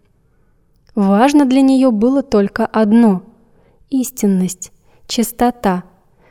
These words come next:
вибрация, чистое выражение великой шакти,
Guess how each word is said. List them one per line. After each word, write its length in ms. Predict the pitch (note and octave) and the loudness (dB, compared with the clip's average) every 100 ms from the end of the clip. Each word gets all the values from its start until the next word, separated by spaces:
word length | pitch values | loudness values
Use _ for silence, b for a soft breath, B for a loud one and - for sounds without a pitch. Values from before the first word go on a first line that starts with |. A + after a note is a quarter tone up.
| - | -8
вибрация, 880 | G#3 A3+ G#3 G#3+ F#3 - - F#3 F3+ _ _ _ - | -2 0 2 0 -2 -8 -8 -8 -8 _ _ _ -12
чистое 540 | - C#4+ D4+ - C#4+ | -4 -2 -2 0 2
выражение 800 | A3 G#3 G3 F#3 A#3+ D4+ D4 D4 | 2 0 0 0 0 2 0 -2
великой 640 | - G3+ G#3 G3 F#3+ - G#3+ | -2 0 2 0 -2 -2 -2
шакти, 640 | - B3 A3+ - - G3+ | 0 0 0 -4 -8 -10